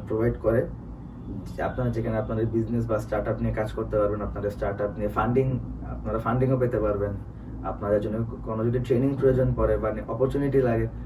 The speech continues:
প্রত্যেকটা জিনিস ব্র্যাক ইউনিভার্সিটি বা নর্থ সাউথ ইউনিভার্সিটি বা প্রত্যেকটা বড় বড় ইউনিভার্সিটিতে কিন্তু এরকম একটা, ওদের একটা ওই হাব থাকে, যেটা স্টুডেন্ট ইনোভেশন হাব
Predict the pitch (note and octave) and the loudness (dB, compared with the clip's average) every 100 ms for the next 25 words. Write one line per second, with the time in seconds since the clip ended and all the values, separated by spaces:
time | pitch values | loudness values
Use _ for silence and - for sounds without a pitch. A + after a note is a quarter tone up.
0 | - - E3 E3+ E3 D#3+ D#3 D#3+ B2+ B2+ | -8 0 2 4 2 0 0 -2 4 4
1 | B2 C3 C3+ C3 C#3 C#3 B2 A#2+ A#2+ C3+ | 4 4 4 2 0 0 2 2 0 0
2 | B2+ C3 B2+ B2+ C#3 C3+ D3 D3 E3 E3 | 2 2 2 2 2 2 -2 -2 -2 2
3 | C#3 B2+ B2+ C3+ C3 C3 B2+ C3 B2+ B2+ | 4 6 6 4 4 0 2 0 0 0
4 | - - - - - C3 C3+ C3 B2 - | -2 -4 -8 -6 -2 2 4 2 2 0
5 | - - A2 A2+ A2+ A2 - A2+ - F2+ | 0 0 -2 2 2 0 0 0 0 -2
6 | F2 F2 G2+ G#2 - G#2 G#2 - - - | -4 0 0 0 -2 -4 -4 -8 -8 -12
7 | - - - A2+ A2 A2 C#3+ C#3 C#3 C#3 | -10 -12 -4 0 0 0 0 2 2 2
8 | C3+ C3+ C3+ C3+ C3 | 2 2 2 2 2